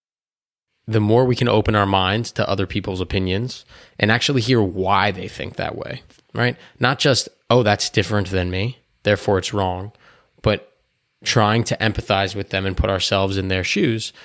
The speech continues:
to understand why their opinion may be that, right? If someone is, you know,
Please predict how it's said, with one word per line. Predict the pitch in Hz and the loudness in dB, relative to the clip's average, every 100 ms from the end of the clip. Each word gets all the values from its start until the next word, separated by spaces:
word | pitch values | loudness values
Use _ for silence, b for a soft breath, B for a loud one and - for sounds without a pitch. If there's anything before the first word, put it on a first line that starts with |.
| B B | B B
to | - | 0
understand | 117 110 - 110 101 | 2 2 2 2 2
why | 95 101 101 | 2 2 4
their | 98 | 2
opinion | 95 - 98 92 92 - | 2 0 0 -2 -4 -6
may | 101 98 | -2 0
be | 92 92 | 0 -4
that, | 82 76 - _ _ - | -6 -8 -10 _ _ -2
right? | 107 117 B B B | 0 0 B B B
If | - | -6
someone | - 120 117 113 | 0 2 2 2
is, | 110 104 98 - - | 2 2 0 -2 -6
you | - 98 | -6 -4
know, | 92 104 | -4 -6